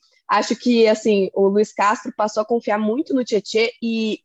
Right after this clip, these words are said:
esse fato permitiu que ele escalasse um time bem mais ofensivo, que depois, na coletiva, ele até falou, né? É um time que começa a ter a minha cara, a minha identidade. Eu não gosto de jogar com linha de cinco, como ele já jogou com três zagueiros.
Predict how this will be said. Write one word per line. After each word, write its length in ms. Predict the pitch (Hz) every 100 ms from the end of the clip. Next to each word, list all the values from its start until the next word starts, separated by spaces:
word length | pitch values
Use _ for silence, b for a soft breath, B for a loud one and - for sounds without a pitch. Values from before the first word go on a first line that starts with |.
| _
esse 340 | 214 294 - 320
fato 400 | - 214 240 240
permitiu 600 | - 233 233 214 - 240
que 80 | 247
ele 100 | 233
escalasse 460 | - 214 202 -
um 40 | 214
time 260 | - 214
bem 320 | 196 180 214 247
mais 260 | 226 214
ofensivo, 600 | 220 - 208 - 202 202
que 100 | -
depois, 480 | 202 202 190 196 - 202
na 160 | 196
coletiva, 420 | 190 190 - 202
ele 80 | 202
até 180 | 202 196
falou, 280 | 226 214 185
né? 180 | 175 165 190
É 60 |
um 80 | 196
time 240 | - 208
que 100 | 208
começa 360 | - 196 202 208
a 20 |
ter 240 | - 208 202 _ _ -
a 100 | 196
minha 260 | 208 240
cara, 540 | 247 226 196 196 190 185 _ -
a 120 | 185
minha 220 | 190 233
identidade. 640 | 226 233 - 196 185 185 185
Eu 60 |
não 180 | 175 220
gosto 320 | 220 202 208
de 100 | 190
jogar 340 | 180 180 180 -
com 100 | 190
linha 280 | 185 175 170
de 60 |
cinco, 380 | - 202 208 -
como 180 | - 180
ele 100 | 170
já 80 | 175
jogou 260 | 175 170
com 160 | - 180
três 240 | 170 170
zagueiros. 480 | 170 156 165 185 214